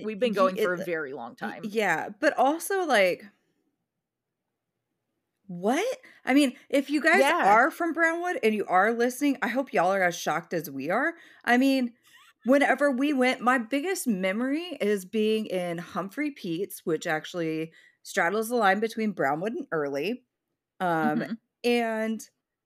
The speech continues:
Speaker 2: talking to someone, they were like, "Yeah, the biggest news that we had last week was a dude riding his tractor down Main Street." Like,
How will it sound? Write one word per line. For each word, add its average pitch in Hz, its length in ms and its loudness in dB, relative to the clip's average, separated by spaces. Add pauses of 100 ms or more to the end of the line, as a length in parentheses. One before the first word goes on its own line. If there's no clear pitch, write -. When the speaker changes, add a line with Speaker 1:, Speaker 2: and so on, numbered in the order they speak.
(200)
Speaker 2:
talking 247 440 0
to 233 100 0
someone, 214 480 -4
they 190 120 0
were 190 100 -2
like, 175 220 -2
"Yeah, 202 380 2
the 196 220 -4
biggest 226 440 -2
news 185 280 -4
that 160 140 -4
we 147 160 -6
had 180 360 -6
last 151 400 -2
week 151 220 -8
was 165 180 -6
a 151 40 -12
dude 180 580 -6 (340)
riding 196 400 0
his 170 220 -6
tractor 190 480 -4
down 139 320 -4
Main 190 260 -4
Street." - 400 -12 (240)
Like, 202 200 2